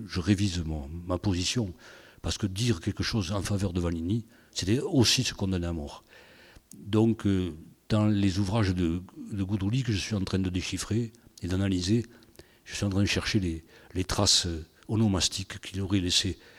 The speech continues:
par rapport au Vanini. Donc, j'ai écrit sur des, sur les empreintes de pieds nus, en métal, en laiton, des poèmes. Et tout, toutes ces, tout,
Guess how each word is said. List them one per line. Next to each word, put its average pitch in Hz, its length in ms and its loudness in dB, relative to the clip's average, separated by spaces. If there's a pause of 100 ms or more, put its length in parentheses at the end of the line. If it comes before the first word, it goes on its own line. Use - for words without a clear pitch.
(300)
par 85 120 -2
rapport 85 240 0
au 87 60 4
Vanini. 80 420 -2 (680)
Donc, 101 280 0
j'ai 117 220 4
écrit 107 560 -2 (480)
sur 98 260 -2
des, 95 220 2 (1700)
sur - 140 -6
les 101 160 4
empreintes 110 520 2 (960)
de 104 120 -2
pieds 104 380 0 (520)
nus, 107 300 4 (760)
en 95 100 -2
métal, 104 600 2
en 92 60 -4
laiton, 104 580 0 (420)
des 98 140 4
poèmes. 87 480 -2 (560)
Et 95 140 0
tout, - 280 -4
toutes - 320 -2
ces, 110 220 4 (480)
tout, 135 160 -2